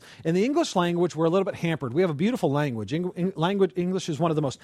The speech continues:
flexible languages that's ever existed on the face of the earth.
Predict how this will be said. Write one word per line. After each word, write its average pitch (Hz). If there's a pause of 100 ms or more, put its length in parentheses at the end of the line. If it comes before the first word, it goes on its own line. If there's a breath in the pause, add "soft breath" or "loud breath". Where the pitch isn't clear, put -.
(180 loud breath)
flexible 214
languages 147
that's 139
ever 170
existed 139
on 135
the 127
face 151
of 135
the 123
earth. 110